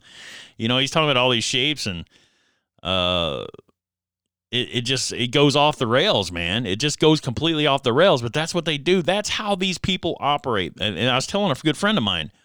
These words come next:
that's how these people operate. They suck you in with r-, stuff that is sort of true and truth, truth and stuff that's speculative, but it could be true.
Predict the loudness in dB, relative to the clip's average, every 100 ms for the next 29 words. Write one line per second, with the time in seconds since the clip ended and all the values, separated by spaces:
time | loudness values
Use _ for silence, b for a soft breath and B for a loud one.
0 | _ _ _ _ _ _ _ -4 0 0
1 | -2 0 2 2 2 0 2 2 2 -2
2 | -4 -4 -2 0 -2 -2 0 2 4 2
3 | 0 -4 -2 -2 -2 -6 -6 -6 -6 -6
4 | -4 0 2 2 2 0 0 -2 -4 2
5 | 2 2 0 -2 -2 -2 -2 -2 0 0
6 | 2 2 2 -2 -2 -2 -2 -4 -4 -2
7 | -2 0 -4 -4 -8 -6 -2 -2 0 0
8 | 2 2 0 0 -2 -10 -4 0 2 2
9 | -2 -6 -2 0 0 -2 -2 -6 -8